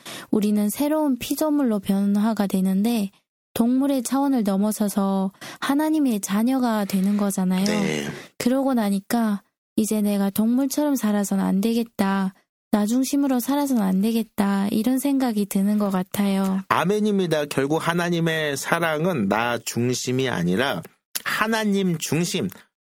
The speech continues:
Speaker 2: 다른 사람 중심입니다. 정말 하나님은 우리를 위해서 생명을 주셨듯이 우리도 누군가를 위해서 정말 의로운 일을 위해서라면 생명을 드릴 수 있는 삶을 살게 되는 것이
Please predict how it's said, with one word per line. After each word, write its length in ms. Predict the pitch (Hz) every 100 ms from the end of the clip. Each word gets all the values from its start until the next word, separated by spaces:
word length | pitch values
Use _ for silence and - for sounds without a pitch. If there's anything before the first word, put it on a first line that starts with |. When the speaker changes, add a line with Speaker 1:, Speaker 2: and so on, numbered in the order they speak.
| -
Speaker 2:
다른 460 | - - 127 202 185
사람 500 | 180 170 170 160 147
중심입니다. 960 | - 156 190 165 127 98 85 87 92 - - - -
정말 400 | - 147 190 185
하나님은 560 | 170 190 185 180 180 160
우리를 400 | 127 147 190 190
위해서 440 | 180 170 160 156
생명을 520 | - 165 160 156 151
주셨듯이 640 | 147 - 131 - - - 139
우리도 460 | 113 127 160 165
누군가를 540 | 101 120 180 175 196 202
위해서 380 | 165 147 165 151 - - -
정말 720 | - 120 180 240 233 226 -
의로운 520 | - 156 175 190 190
일을 400 | 185 180 180 165
위해서라면 640 | 127 147 160 143 160 143 143
생명을 500 | - 156 156 151 143
드릴 220 | 131 131
수 160 | 131 127
있는 220 | 120 120
삶을 340 | 131 123 131
살게 260 | 131 123 123
되는 200 | 131 131
것이 380 | - - 170